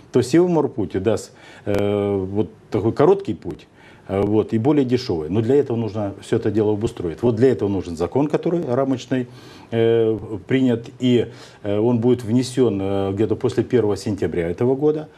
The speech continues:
Уже программа должна вот, э, в, в апреле бу-, быть внесена. В этой программе, э, Архангельск присутствует всё-таки, присутствует единственным, к сожалению, пунктом — это создание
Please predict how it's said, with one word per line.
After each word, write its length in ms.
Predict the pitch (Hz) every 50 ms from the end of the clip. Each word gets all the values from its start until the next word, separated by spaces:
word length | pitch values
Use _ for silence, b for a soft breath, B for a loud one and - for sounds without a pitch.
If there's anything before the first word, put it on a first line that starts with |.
| B B B
Уже 260 | 131 127 110 131 120
программа 520 | - 113 117 117 117 117 110 104 98 95 87
должна 300 | 95 95 95 90 104 98
вот, 220 | 87 87 87 - - 110
э, 40 |
в, 540 | 101 98 95 98 98 95 104 107 - 104 95
в 60 | 101
апреле 360 | 117 113 - 117 107 95 87 92
бу-, 280 | 85 95 95 92 85
быть 280 | 85 98 98 - - -
внесена. 400 | 101 101 95 - 143 151 196 247
В 80 | 269
этой 160 | 143 151 - -
программе, 540 | - 117 104 98 113 151 165 165 160 147 - B B B B B B B B B
э, 140 | 110 107
Архангельск 560 | 110 117 120 117 - 165 151 139 143 135 - -
присутствует 600 | - 175 175 - 123 98 - - - 85 78 -
всё-таки, 480 | - - 101 98 117 143 - - 196
присутствует 640 | 175 - 117 123 120 - 151 127 - - 120 107 90
единственным, 560 | 113 131 131 131 120 - - 104 95 95 92
к 40 | -
сожалению, 440 | - 110 95 110 113 117 117 123 120
пунктом — 420 | - 196 220 240 - - 151 131 -
это 180 | 135 123 135 117
создание 680 | - - 123 113 113 135 170 170 165 156 143 139 123